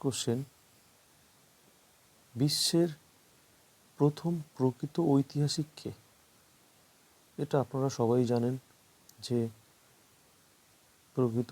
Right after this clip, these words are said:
ঐতিহাসিক হেরোডোটাস, গ্রিক ঐতিহাসিক হেরোডোটাস, তিনি ছিলেন প্রকৃত ঐতিহাসিক। Father of history কাকে বলা হয়?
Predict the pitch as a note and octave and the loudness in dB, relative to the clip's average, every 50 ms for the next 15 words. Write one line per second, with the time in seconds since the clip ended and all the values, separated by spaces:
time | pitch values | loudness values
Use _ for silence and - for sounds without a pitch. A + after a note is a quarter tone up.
0 | C3 B2 A#2+ A2 - C3 B2 A2+ - - C3 - - - - - _ _ _ _ | 0 0 0 0 -2 -2 -4 -2 -2 -4 -4 -6 -8 -16 -20 -20 _ _ _ _
1 | _ _ _ _ _ _ _ - _ _ _ _ _ _ _ _ _ _ - - | _ _ _ _ _ _ _ -20 _ _ _ _ _ _ _ _ _ _ -2 0
2 | B2 A#2+ A#2 A#2+ A#2+ A#2 G#2+ B2+ C3 C3+ - - - - _ _ _ _ _ _ | 2 4 4 4 2 2 2 -2 -4 -4 -6 -10 -14 -16 _ _ _ _ _ _
3 | _ _ _ _ _ _ _ _ _ _ _ _ _ _ _ _ _ _ _ _ | _ _ _ _ _ _ _ _ _ _ _ _ _ _ _ _ _ _ _ _
4 | _ _ _ _ _ _ _ _ _ - _ _ _ _ _ _ _ _ _ _ | _ _ _ _ _ _ _ _ _ -20 _ _ _ _ _ _ _ _ _ _
5 | _ _ _ _ - A#2 G#2 A#2+ B2+ C3+ C3 - - - B2+ B2 A#2 - B2+ B2+ | _ _ _ _ -12 -6 -2 0 0 0 -2 -4 -6 -4 -2 -2 -2 0 -2 -2
6 | A#2+ - - C3+ B2+ - - - - A2 A#2 A#2+ A#2 A2+ A#2+ A#2+ - C#3+ D3 - | -2 -2 -4 -6 -8 -10 -14 -16 -6 -2 0 0 2 2 0 0 0 -2 -4 -4
7 | - - - - _ - _ _ _ _ _ _ _ _ _ _ _ _ - A#2 | -8 -12 -12 -14 _ -20 _ _ _ _ _ _ _ _ _ _ _ _ -6 -4
8 | A2+ A2+ A2+ A2 A2 A#2 A#2+ A#2+ A2+ A2 _ _ _ _ - _ _ _ _ - | -4 -4 -4 -6 -6 -8 -8 -8 -8 -12 _ _ _ _ -20 _ _ _ _ -4
9 | B2 A#2 G#2+ A2 A#2+ G#2+ - B2 A#2+ A2+ A2 A2 - A#2+ A#2 G#2 - C#3+ D3 - | -4 -2 0 0 -2 -2 0 0 0 0 0 0 -2 -2 -2 -2 -4 -8 -8 -10
10 | - - _ _ _ _ _ _ _ _ _ _ _ _ _ _ _ _ _ _ | -14 -20 _ _ _ _ _ _ _ _ _ _ _ _ _ _ _ _ _ _
11 | _ _ _ _ _ _ _ _ _ _ _ _ _ _ _ _ _ _ _ _ | _ _ _ _ _ _ _ _ _ _ _ _ _ _ _ _ _ _ _ _
12 | _ _ _ _ _ - - C3+ C3 C3+ B2 E3 E3 D#3 D#3+ D#3+ D3 - C3+ B2 | _ _ _ _ _ -4 2 4 4 6 6 4 4 4 4 2 0 -2 -4 -4
13 | G#2 - - C#3+ C#3 C#3+ C3+ - G#2+ G2 G2+ G#2+ G2+ G#2 G#2+ G#2+ G#2+ G2+ G#2+ G#2+ | -4 -4 -4 -2 -2 -2 -2 -2 -4 -4 -4 -4 -4 -2 -2 -2 -2 -4 -8 -10